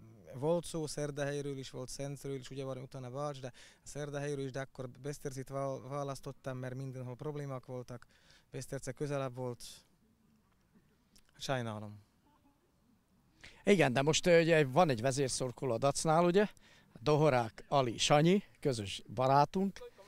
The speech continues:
Speaker 2: és, ö, hát vele osztálytársak voltatok, úgyhogy, ö, vele s-,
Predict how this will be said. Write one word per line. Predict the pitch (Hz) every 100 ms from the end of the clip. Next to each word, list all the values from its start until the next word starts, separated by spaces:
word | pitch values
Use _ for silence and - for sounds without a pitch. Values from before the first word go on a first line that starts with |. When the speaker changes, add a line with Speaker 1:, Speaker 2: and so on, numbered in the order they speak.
| - - - -
Speaker 2:
és, | - 139 143 - -
ö, | 160 156 156 151
hát | 120 151 - - - _ - _
vele | 127 147 147 -
osztálytársak | - 156 - 120 127 117 123
voltatok, | - 127 - 143 190 - - _ _ _ - - _
úgyhogy, | - 123 127 - 127 127 123
ö, | 131 127 127 120 120
vele | 131 120
s-, | -